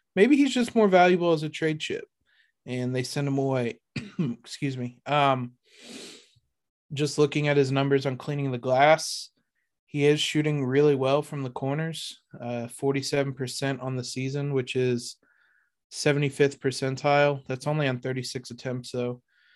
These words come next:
Um, overall, he's a thirty-five percent three-point shooter, though,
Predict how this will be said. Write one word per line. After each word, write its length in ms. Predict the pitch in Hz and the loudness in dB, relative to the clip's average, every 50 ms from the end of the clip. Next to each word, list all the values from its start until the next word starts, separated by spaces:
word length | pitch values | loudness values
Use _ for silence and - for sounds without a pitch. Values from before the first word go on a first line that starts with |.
| _ _ _ _ _ _ _ 254 | _ _ _ _ _ _ _ -6
Um, 460 | 123 123 123 120 120 117 117 117 - _ - | -4 -2 -2 -2 -2 -4 -6 -8 -10 _ 0
overall, 520 | 127 143 151 147 139 131 135 139 147 147 | 2 2 4 4 4 6 6 8 6 6
he's 500 | 143 139 139 131 127 - - - - - - _ _ _ _ - | 4 2 -2 -4 -6 -10 -10 -10 -10 -12 -14 _ _ _ _ -12
a 60 | 123 120 | -12 -12
thirty-five 640 | - - - 139 143 139 135 135 139 135 135 131 | -12 -4 0 0 0 0 0 0 0 0 0 0
percent 380 | - 135 131 - 135 123 - - | -4 -8 -6 -6 -8 -8 -6 -6
three-point 400 | 135 131 127 - 131 127 123 123 | -8 -8 -6 -8 -10 -8 -8 -8
shooter, 260 | - 139 135 139 139 | -6 -4 0 0 2
though, 280 | 139 143 143 143 143 | 2 2 0 -4 -6